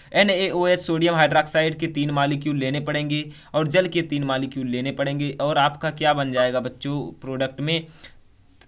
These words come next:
सोडियम हाइपोफॉस्फाइड के थ्री मॉलिक्यूल और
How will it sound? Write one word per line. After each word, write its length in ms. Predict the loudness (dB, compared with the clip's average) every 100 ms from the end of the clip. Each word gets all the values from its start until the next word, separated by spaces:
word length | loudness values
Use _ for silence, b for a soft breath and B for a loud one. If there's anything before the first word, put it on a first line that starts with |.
| -14
सोडियम 320 | -4 0 0
हाइपोफॉस्फाइड 840 | 2 2 0 -2 0 0 0 -2 -2
के 120 | -6 -10
थ्री 220 | -6 -2
मॉलिक्यूल 560 | 0 0 -2 -6 -8 -10 B B
और 300 | 0 0 -2